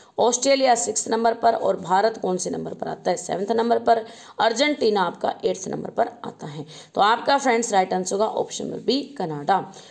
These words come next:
नेक्स्ट है आपका द्रविड़ मुनित्र कड़गम की स्थापना किसने की थी? आपसे बेटा क्या पूछा गया है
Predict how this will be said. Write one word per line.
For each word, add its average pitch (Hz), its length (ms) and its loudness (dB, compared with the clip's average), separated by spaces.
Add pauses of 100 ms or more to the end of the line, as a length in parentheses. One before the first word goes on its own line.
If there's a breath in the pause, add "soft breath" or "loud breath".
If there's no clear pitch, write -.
(160 loud breath)
नेक्स्ट 262 340 2
है 320 280 2
आपका 214 440 2
द्रविड़ 247 460 2
मुनित्र 240 600 4 (280)
कड़गम 262 400 4
की 247 160 0
स्थापना 202 500 2
किसने 190 420 -4
की 190 180 -2
थी? 202 160 -2
आपसे 180 340 -2
बेटा 202 200 0
क्या 202 180 0
पूछा 190 260 -4
गया 196 140 -2
है 240 160 0